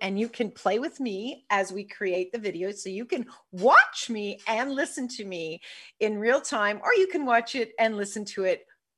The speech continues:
on demand, whatever works for you. Choice. It's all about choice, my friends. So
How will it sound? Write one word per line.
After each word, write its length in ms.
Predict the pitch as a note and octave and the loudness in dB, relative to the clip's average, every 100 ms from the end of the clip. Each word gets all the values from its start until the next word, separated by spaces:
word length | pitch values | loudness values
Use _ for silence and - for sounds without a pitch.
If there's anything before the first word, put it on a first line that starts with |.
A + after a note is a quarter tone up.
| _ _ - | _ _ -2
on 260 | F#3 F#3 | -2 -2
demand, 480 | F3 F3 E3 E3 E3 | -4 -8 -6 -6 -4
whatever 300 | G#3+ A4 A#3+ | 0 2 0
works 280 | F#3 F#3+ - | -4 -6 -10
for 120 | - | -8
you. 280 | C4 D#4+ C4 - _ _ - | -6 -6 -10 -16 _ _ -6
Choice. 480 | F#4 F4 E4+ - - _ | 0 0 0 -10 -18 _
It's 80 | - | -2
all 140 | G3+ G3 | 0 0
about 220 | A3 - | -4 -4
choice, 260 | B3 B3 | -4 -4
my 120 | A#3 F#3+ | -8 -6
friends. 340 | G3 F3 - _ - - | -4 -6 -8 _ -18 -6
So 300 | - D4+ | 6 8